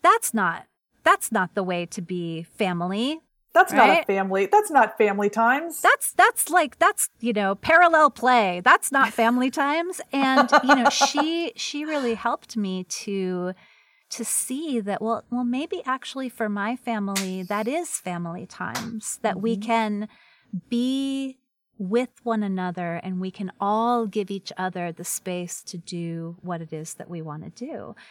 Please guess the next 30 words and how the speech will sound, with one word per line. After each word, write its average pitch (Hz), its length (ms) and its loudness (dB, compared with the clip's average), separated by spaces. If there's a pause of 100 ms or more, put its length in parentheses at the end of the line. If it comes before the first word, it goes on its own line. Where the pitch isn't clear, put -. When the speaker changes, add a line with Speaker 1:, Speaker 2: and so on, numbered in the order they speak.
(400)
Speaker 1:
And 220 100 -2
so 240 80 -6
Speaker 2:
Mm-hmm. 226 60 -6
Speaker 1:
that's 302 280 -4
really 269 240 -4
where 226 140 -2
it 185 140 -6
does 214 240 -6
come 247 240 -6
around 165 500 -8 (120)
to 170 440 -8 (160)
values, 226 960 -10
right? 208 200 -6
How 247 200 -8
do 330 80 -4
I 359 80 -4
wanna 247 240 -2
Speaker 2:
Mm-hmm. - 100 -16
Speaker 1:
feel? 226 300 -4
And 180 180 -4
also, 233 680 -4 (500)
what 226 160 -4
are 359 100 -6
the 339 100 -2
values 185 960 -6
that 185 140 -6
are 175 140 -4
important 202 680 -8
to 190 80 -12
me? 226 380 -14